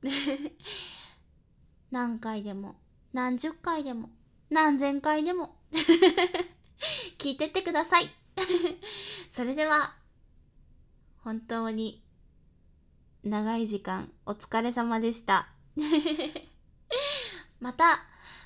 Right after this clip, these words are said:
どこかの作品でお会いすること、お、おわ-、お会いできることを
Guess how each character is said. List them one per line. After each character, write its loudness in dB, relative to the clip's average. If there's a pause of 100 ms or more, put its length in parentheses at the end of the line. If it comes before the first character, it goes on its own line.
(100)
ど -2
こ -4
か -6
の -10 (320)
作 -6
品 -4
で -4 (140)
お -6
会 -4
い -4
す -10
る -6
こ -8
と、 -8
お、 -8 (160)
お -6
わ-、 0 (300)
お -2
会 0
い -6
で 0
き -2
る -2
こ -6
と 0
を -10